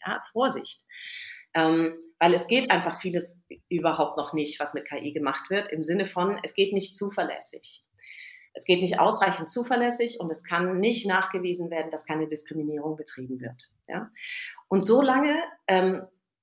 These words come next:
möchte ich immer wieder beharren zu sagen, „Lasst uns auf das zu-, schauen, was funktioniert,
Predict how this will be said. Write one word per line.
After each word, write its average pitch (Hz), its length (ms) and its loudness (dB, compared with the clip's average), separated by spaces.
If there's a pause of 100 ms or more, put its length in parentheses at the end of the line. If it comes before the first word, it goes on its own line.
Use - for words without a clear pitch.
(120)
möchte 190 320 2
ich - 280 -2
immer 240 240 4
wieder 254 340 4
beharren 208 460 4
zu - 100 -4
sagen, 175 580 -2
„Lasst 165 200 2
uns 170 140 -2
auf - 120 -4
das 214 280 2
zu-, - 100 -6 (120)
schauen, 196 360 2
was - 300 -2
funktioniert, 165 800 -4